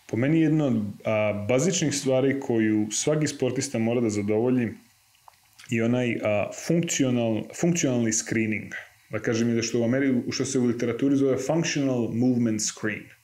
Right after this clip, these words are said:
U smislu, ja sam, e, o, o, o, ovo sam jednom uradio i rekao, „Ajde, stanite evo tu na liniju,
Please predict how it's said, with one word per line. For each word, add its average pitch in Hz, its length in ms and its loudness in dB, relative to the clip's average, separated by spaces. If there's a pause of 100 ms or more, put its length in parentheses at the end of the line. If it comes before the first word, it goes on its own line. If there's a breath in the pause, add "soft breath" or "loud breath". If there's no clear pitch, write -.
(500 loud breath)
U 123 60 0
smislu, 165 540 0
ja 139 140 4
sam, 127 200 0
e, 113 500 0
o, 120 60 0
o, 120 160 -2
o, 123 340 0
ovo 135 120 2
sam 120 220 0
jednom 127 260 2
uradio 117 300 4
i - 20 2
rekao, 120 300 -2
„Ajde, 120 300 -2
stanite 165 480 -2
evo 117 120 0
tu 117 440 -2
na 110 140 -4
liniju, 113 440 -2